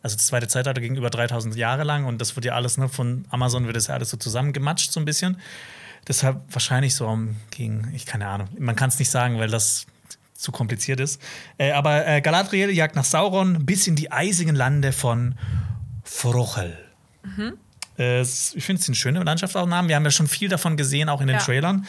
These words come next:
Speaker 1: Ähm, und ich hab mich gefragt,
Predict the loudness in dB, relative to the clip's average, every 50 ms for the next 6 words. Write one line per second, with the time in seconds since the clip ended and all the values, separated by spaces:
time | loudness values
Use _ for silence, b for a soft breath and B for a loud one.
0 | B B B B B B B B _ 2 4 4 6 6 6 6 6 4 4 2
1 | 0 -2 -8 B B B B B B B _ 0 2 4 4 4 4 4 2 2
2 | -2 -4 -4 -2 0 0 0 0 0 0 -2 -2 0 0 0 0 0 -4 -8 -14